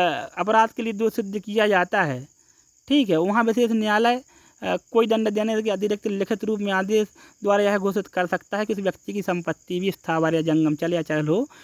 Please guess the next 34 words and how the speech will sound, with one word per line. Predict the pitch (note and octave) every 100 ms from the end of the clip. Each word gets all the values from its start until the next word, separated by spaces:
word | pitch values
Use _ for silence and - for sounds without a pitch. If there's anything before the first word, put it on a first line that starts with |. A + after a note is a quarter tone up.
| - _
ठीक | C4 C#4 G3
है, |
सरकार | G#3 _ _ F#3+ F#3 F3+
को | G3
संप्रद | G3 E3+ D#3 D#3
हो | D3+ D3
जाएगी, | C3+ C3+ D3 -
ठीक | C4+
है, | F#3+
सजा | G3+ F#3
तो | F#3
देगा, | F#3 G#3
देगा, | A3+ G#3+
साथ | G#3 G3
में | F#3
संपत्ति | F3 E3 - -
भी | G3
सीज | F3+ D#3+
कर | C#3+
सकता | C#3 C#3 - C#3
है। | C3+ - - - - - - - _ -
उपधारा | F#3+ G3+ G#3+ G#3
दो, | G3
जहाँ | F#3 G#3+ A#3
कोई | A#3+ A#3+
व्यक्ति | A3+ - A#3
सज्जा | A3 G3+ G#3 G#3
के | G#3+
अधीन | G3+ G#3
किसी | G#3+ -
अपराध | G#3 G3+ G3
का | -
अभियुक्त | F#3 F3+ E3+ -
है, | G#3+